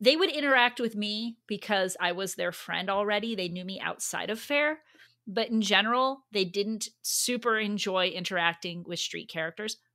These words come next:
My, honestly, my husband is one of 'em. Uh, he doesn't go to fair for the street characters or the village. He went, and, and not even for the shows. Uh, he, he, you know, he went because it was a, a fun place to, like,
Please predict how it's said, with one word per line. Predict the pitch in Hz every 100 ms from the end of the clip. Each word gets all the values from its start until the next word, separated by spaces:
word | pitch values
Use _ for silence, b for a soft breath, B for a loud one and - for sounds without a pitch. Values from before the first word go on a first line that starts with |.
| _
My, | 233 -
honestly, | 185 196 - 415 440 _ _ _
my | 214
husband | 220 320 - 302
is | 359 359
one | 381
of | 208
'em. | 170 - b b b
Uh, | 190 202
he | 208
doesn't | 269 302 320
go | 302 392
to | 277
fair | - 185 180 180 - _ _
for | - 214
the | 202
street | - 196 -
characters | 202 180 180 185 175
or | -
the | 185
village. | 180 170 170 185 - b b _
He | - 262
went, | 254 254 - _
and, | 240 226 -
and | 415
not | 349 453
even | 359 277
for | 233 202
the | -
shows. | - 311 262 - - - B B _ 240
Uh, | 240 190
he, | 220 - 339
he, | 240 285 -
you | 247
know, | 220
he | 233 262
went | 240 220 -
because | 220 208 208
it | 208
was | 208 202
a, | 185
a | 196
fun | 190 196
place | 185 185 -
to, |
like, | 185